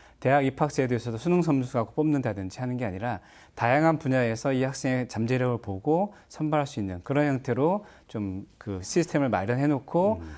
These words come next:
Speaker 1: 학생을 선발하게끔 해야 그것이 이제 실제로 교육과정이 다양화될 수 있고 제가 볼 때 고교 학점제도 그래야 성공할 수 있습니다.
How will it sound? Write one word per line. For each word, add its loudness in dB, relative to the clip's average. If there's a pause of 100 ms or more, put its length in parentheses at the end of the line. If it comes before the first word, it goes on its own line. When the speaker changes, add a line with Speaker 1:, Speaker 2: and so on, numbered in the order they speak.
(140)
Speaker 1:
학생을 -2
선발하게끔 -4
해야 0 (200)
그것이 0
이제 2
실제로 2 (200)
교육과정이 0
다양화될 -2
수 -10
있고 -6 (300)
제가 2
볼 -6
때 0
고교 2
학점제도 2
그래야 2
성공할 -2
수 -10
있습니다. -10